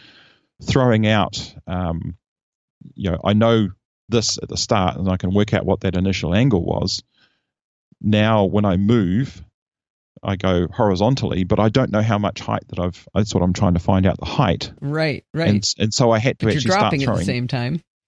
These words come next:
Speaker 1: Yeah, so I had to start throwing guesses into the program and saying, "Well, what about here? What about here? What about here? What about here? What about, oh, now the angle matches, so this is how high I was."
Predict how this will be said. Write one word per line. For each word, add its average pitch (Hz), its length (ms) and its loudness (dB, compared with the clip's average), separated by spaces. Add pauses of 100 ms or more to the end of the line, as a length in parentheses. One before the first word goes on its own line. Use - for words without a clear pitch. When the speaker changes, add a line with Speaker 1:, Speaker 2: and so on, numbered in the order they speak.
(400)
Speaker 1:
Yeah, 98 240 2
so 95 160 -2
I - 20 2
had - 80 -2
to 135 60 -2
start - 280 -2
throwing 95 340 0
guesses 113 380 -2
into 90 180 0
the 95 80 2
program 90 500 0
and 92 120 -2
saying, 90 220 0
"Well, 95 320 0 (380)
what 104 160 2
about 92 140 2
here? 95 200 2
What 95 100 4
about 95 160 0
here? 95 200 2
What 92 80 2
about 90 140 0
here? 98 200 2
What 92 80 0
about - 140 -4
here? 92 180 2
What 92 100 0
about, 87 160 0
oh, - 220 2
now 101 240 0
the 95 80 0
angle 92 240 2
matches, 87 340 -2
so 87 180 0
this 92 180 -2
is 78 80 -2
how 82 160 0
high 92 220 2
I 85 60 2
was." - 340 -2